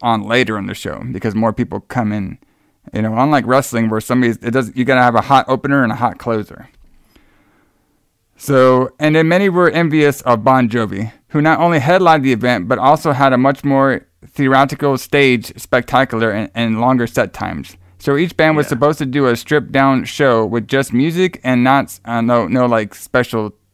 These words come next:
Speaker 1: themes to it, like, no big set, no big, um, special theme set. So John Bon, John Bon Jovi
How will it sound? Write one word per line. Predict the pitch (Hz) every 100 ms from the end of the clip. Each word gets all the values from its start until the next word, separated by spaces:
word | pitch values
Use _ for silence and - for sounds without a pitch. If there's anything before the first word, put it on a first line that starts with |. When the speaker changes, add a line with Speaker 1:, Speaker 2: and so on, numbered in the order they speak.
| -
Speaker 1:
themes | 123 113 104
to | - 101
it, | 101
like, | - 107
no | 113
big | 110 110 107
set, | - 123 123
no | 104 110
big, | 104 110 107 -
um, | - 101 98 92
special | - 110 110 107 104 -
theme | 110 95
set. | - 87 - _ _ _ _ _ _ _ _ _ _ _ _ _ _ _
So | - 131 131
John | 127 156 190 190
Bon, | 180 147 - -
John | 117 147 180 175 170 143 -
Bon | 113 123 131 123
Jovi | 131 120 101 117